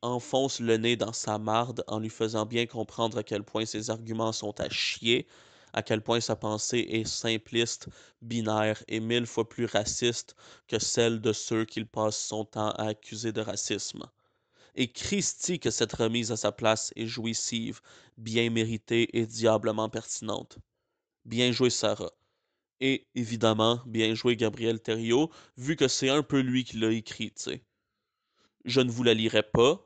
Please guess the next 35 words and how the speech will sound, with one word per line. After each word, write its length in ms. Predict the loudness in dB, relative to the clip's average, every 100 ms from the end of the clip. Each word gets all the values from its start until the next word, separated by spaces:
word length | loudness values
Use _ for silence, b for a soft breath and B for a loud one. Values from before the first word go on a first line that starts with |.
| _
je 160 | -2 0
veux 200 | 2 0
que 120 | -2
vous 140 | 0
la 100 | 0
découvriez 640 | 0 -2 -4 -8 -2 0 2
par 220 | 0 -4
vous-même. 480 | -8 -4 -4 -4 -10 _ _ _ _ _ _
D'ailleurs, 480 | 0 4 6 4 4
euh, 140 | 2 2
Gabriel 540 | 2 0 4 4 4
montre 360 | 4 2 0 -8
très 240 | 0 0
bien 240 | 2 0 0
l'entêtement 560 | 0 0 -2 0 0
des 100 | 0
gauchistes 600 | 0 0 0 0 0 -2 -8
à 60 |
rester 340 | -8 -8 -4 -2
accrochés 460 | -2 -2 -4 0
à 80 | 0
leurs 240 | 0 -4 -6
idées 220 | -4 -2
crasseuses, 640 | -2 -2 0 2 2 0 b b b b b
puisque 280 | -2 -2 0
la 120 | 0
seule 280 | 2 -2 -2
pensée 440 | -2 -2 0 -2
qu'a 180 | -2 -4
Xavier 460 | -4 -2 -2 2 2
après 280 | 0 -2 -4
s'être 280 | -2 -4
fait 160 | -2 -2
ramasser, 760 | 0 0 0 -2 -2 0 0 b b -12
c'est 480 | -8 0 0 0